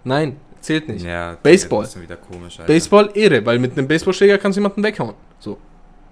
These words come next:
Speaker 1: Und dann hast du Cricket, denkst du auch so, nein.
Speaker 2: Ja, I'm disagreeing.
Speaker 1: Mach ich nicht.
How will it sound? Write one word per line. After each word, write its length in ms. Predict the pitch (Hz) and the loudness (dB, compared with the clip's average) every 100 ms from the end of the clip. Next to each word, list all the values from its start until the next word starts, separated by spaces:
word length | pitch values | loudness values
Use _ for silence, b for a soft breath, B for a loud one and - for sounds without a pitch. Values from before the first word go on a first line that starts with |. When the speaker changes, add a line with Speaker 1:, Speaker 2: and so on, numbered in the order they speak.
| - - _ - _ _ - - - | -20 -20 _ -20 _ _ -20 -20 -16
Speaker 1:
Und 60 | 123 | -4
dann 100 | 127 | -2
hast 140 | 143 | -2
du 60 | 135 | -6
Cricket, 520 | - 151 147 202 196 | -4 -2 2 2 2
denkst 200 | 175 170 | -2 -2
du 100 | 190 | -2
auch 80 | 180 | -4
so, 140 | - | -4
nein. 360 | 117 110 110 156 98 | -4 -4 -6 -6 -4
Speaker 2:
Ja, 380 | 95 98 98 | -2 0 0
I'm 80 | 95 | 0
disagreeing. 580 | 95 95 101 95 101 101 | -6 -10 -10 -6 -4 -2
Speaker 1:
Mach 160 | 127 143 | -2 -2
ich 160 | - | -2
nicht. 240 | 190 247 | -2 -4